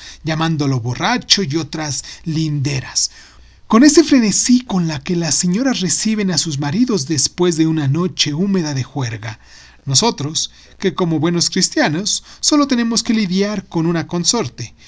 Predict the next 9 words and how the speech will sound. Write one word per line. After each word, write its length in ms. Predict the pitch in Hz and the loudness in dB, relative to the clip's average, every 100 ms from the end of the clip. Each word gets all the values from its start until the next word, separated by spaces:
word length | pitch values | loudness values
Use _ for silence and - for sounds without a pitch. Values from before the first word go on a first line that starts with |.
| - | -12
podemos 440 | - 165 147 147 165 | -2 -2 0 0 0
imaginar 680 | 160 180 269 320 294 202 196 | 0 0 2 2 2 0 0
lo 560 | 240 202 147 139 139 | 0 0 -2 -4 -4
que 140 | - 147 | -2 0
será 420 | - 147 151 156 | 0 0 0 -2
para 200 | 143 135 | -2 0
nuestros 360 | 135 135 147 156 | -2 -2 -4 -2
hermanos 400 | 143 180 160 135 | -2 0 0 0
musulmanes 720 | 139 - 175 254 196 143 - | 0 -2 -2 -2 -2 -2 -2